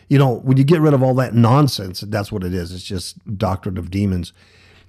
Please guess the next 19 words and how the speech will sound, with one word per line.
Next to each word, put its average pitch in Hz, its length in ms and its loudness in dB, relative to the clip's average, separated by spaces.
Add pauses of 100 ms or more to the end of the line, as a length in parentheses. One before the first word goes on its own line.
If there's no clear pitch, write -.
(440)
It 135 140 -2
starts - 300 0
to 127 100 -2
make 104 180 -4
sense, 92 480 -8
and 113 220 0
you 117 80 4
can 107 120 0
see - 280 -2
the 147 140 2
sovereignty 101 580 -2
and 90 100 -4
glory 87 320 -2
of 85 140 -6
God. 87 240 -8
It's 104 220 -10 (160)
all 139 520 0
about 104 540 -2
Messiah, 90 640 -8